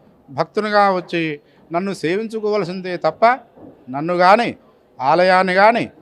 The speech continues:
భక్తులు కానీ ఏమీ చేయలేవు అనేటువంటి అర్థంలో ఆ మూడు శబ్దాలు కూడా వాడడం జరిగింది. అప్పుడు ఔరంగజేబు అంటాడు కదా, "ఓ స్వామి, నీలో శక్తి ఉంటే నీ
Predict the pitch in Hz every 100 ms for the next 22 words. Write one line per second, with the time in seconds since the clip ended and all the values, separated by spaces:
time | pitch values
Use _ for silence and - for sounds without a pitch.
0 | _ _ - 143 170 233 220 196 190 190
1 | 165 190 233 240 220 214 214 208 202 202
2 | 190 196 190 185 180 185 156 151 - -
3 | - - - 135 160 190 196 175 170 175
4 | _ _ 135 165 175 180 202 202 185 180
5 | 175 170 170 151 120 _ _ _ _ 110
6 | 123 156 175 180 175 180 185 208 220 -
7 | _ _ _ 151 165 196 170 120 _ -
8 | - 135 165 208 208 196 190 180 156 185
9 | 185 180 180 208 214 _ _ _ - 175
10 | - 160 185 220 165 - - _ _ _
11 | 160 185 214 220 196 - - 190 190 247
12 | 220 208 214 160 104 _ _ _ 160 208
13 | 214 151